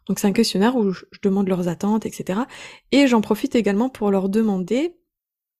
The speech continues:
euh, bah, du coup, qu'est-ce qui les a fait acheter et qu'est-ce qui aurait pu les empêcher d'acheter. Pourquoi i-, ils ont hésité avant d'acheter, et cetera. Et, euh, vraiment, la plupart des réponses que j'ai eues, c'est le prix.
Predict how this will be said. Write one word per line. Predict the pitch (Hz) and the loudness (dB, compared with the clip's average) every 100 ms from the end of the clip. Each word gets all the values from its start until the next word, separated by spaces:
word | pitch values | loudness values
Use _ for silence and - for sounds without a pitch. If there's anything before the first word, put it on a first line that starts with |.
| _ _ - | _ _ -4
euh, | 202 190 | -2 0
bah, | 190 | 0
du | 196 208 | -2 -4
coup, | 240 | -4
qu'est-ce | 233 220 | -2 -2
qui | - 202 | -2 -2
les | 190 185 | -2 -2
a | 185 | -4
fait | - | -6
acheter | 170 - 254 349 - - - - | -8 -2 0 0 -2 -18 -8 -2
et | 208 | 2
qu'est-ce | 311 320 | 4 2
qui | - - 247 262 - | 0 2 4 4 2
aurait | - 233 220 | 4 6 6
pu | 220 370 403 285 | 4 4 4 4
les | 208 196 | 2 4
empêcher | 190 208 202 220 226 202 | 2 0 2 0 0 -2
d'acheter. | 196 - 202 | -4 -2 -4
Pourquoi | 196 - 254 | -4 -2 0
i-, | 240 202 | 0 0
ils | 196 196 | -2 -2
ont | 202 | 0
hésité | 196 196 - 233 | 0 -4 0 0
avant | 196 196 | 2 -2
d'acheter, | 196 - 196 | -4 -4 -8
et | - | -6
cetera. | 175 165 - - - - - - - | -6 -8 -10 -18 -20 -20 -20 -8 2
Et, | 214 214 | 6 6
euh, | 196 - | 4 0
vraiment, | 196 202 214 294 - | 0 4 4 4 0
la | 180 170 | -2 -4
plupart | - 240 233 240 220 | -6 -6 -2 -4 -2
des | 196 | -2
réponses | 185 - 262 | -2 -4 -4
que | 202 | -2
j'ai | 180 208 | 0 -2
eues, | |
c'est | 254 - 226 - | -2 0 2 0
le | 196 | -4
prix. | 180 - 208 | -4 -6 -10